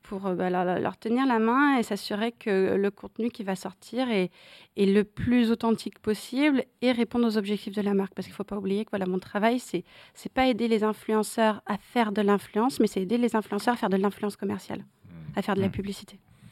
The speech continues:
Speaker 3: Ouais, c'est ça. Donc, ça doit être une, ben, un juste équilibre, comme on a, nous, également, d'ailleurs, en
Speaker 1: Exactement.
Speaker 3: publicité, entre, d'un côté, de la créativité
Speaker 1: Ouais.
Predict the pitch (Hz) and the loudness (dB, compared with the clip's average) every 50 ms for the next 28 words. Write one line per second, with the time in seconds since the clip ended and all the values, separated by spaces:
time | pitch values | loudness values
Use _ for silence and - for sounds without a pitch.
0 | _ _ _ _ _ _ - 117 101 - - 107 - - 101 98 104 101 - 104 | _ _ _ _ _ _ 0 0 0 -2 -4 -10 -6 -4 -4 -2 -2 -4 -2 0
1 | 104 104 101 104 - - - 98 95 95 95 98 98 92 - 98 110 - - 98 | 4 4 4 4 2 0 -2 0 0 0 0 -2 -4 -6 -8 -8 -8 -4 -2 0
2 | 95 95 113 113 - - 104 - 98 101 117 107 98 98 - 123 110 104 101 101 | 0 2 2 2 2 0 -2 0 4 4 6 8 8 8 8 8 8 10 10 8
3 | 101 95 95 104 101 101 95 92 90 92 101 104 104 104 101 95 92 101 101 - | 8 8 8 8 8 6 6 4 2 2 4 4 4 4 4 4 4 2 0 0
4 | - 95 - - 95 - - - 101 110 98 101 - - 92 87 95 95 92 - | -2 -2 0 0 -2 -2 -4 -4 -2 -2 -2 -2 -4 -4 -4 -2 -2 -2 -2 -2
5 | 98 - 98 95 98 90 - - - 92 92 - - 101 87 - - 98 101 - | -4 -6 -6 -6 -6 -6 -8 -8 -8 -8 -8 -8 -8 -8 -6 -2 -2 0 0 0
6 | - - 226 208 190 | 0 2 2 2 2